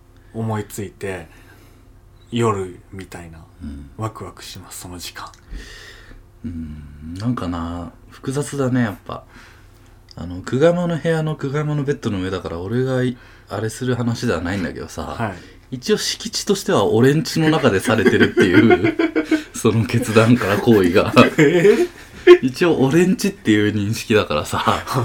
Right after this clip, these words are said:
Speaker 1: い。
Speaker 2: まあ、俺たちん家だけど、
Speaker 1: はい。
Speaker 2: ちょっと嫌な気持ちになるね。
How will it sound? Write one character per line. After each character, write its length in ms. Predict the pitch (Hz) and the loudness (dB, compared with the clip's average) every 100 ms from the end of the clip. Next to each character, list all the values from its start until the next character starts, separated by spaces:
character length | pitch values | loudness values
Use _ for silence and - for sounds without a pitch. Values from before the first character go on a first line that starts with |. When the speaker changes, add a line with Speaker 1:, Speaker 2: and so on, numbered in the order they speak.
| 107 95 - - - - - - | -4 -10 -14 -20 -20 -20 -16 -8
Speaker 1:
い。 40 | |
Speaker 2:
ま 40 | |
あ、 40 | 98 | -2
俺 220 | 113 139 | 2 4
た 160 | 127 127 | 2 0
ち 160 | 151 | 4
ん 80 | 131 | 4
家 180 | 123 123 | 4 2
だ 160 | 104 | 2
け 80 | 85 | 0
ど、 140 | 71 104 | -4 -6
Speaker 1:
は 60 | |
い。 20 | 104 85 - 107 98 92 - - - - 120 - - - - - - - - - - | -8 -10 -10 -10 -8 -10 -14 -18 -12 -10 -10 -12 -20 -20 -20 -18 -18 -18 -20 -20 -6
Speaker 2:
ち 80 | - | -4
ょ 20 | |
っ 40 | 208 | 0
と 140 | - | 4
嫌 260 | 113 127 139 | 6 6 4
な 180 | 113 101 | 2 -2
気 200 | - 117 | -4 -2
持 120 | 98 | -2
ち 120 | 98 | -4
に 80 | 92 | -4
な 100 | 92 | -4
る 140 | 71 | -4
ね。 100 | 64 | -6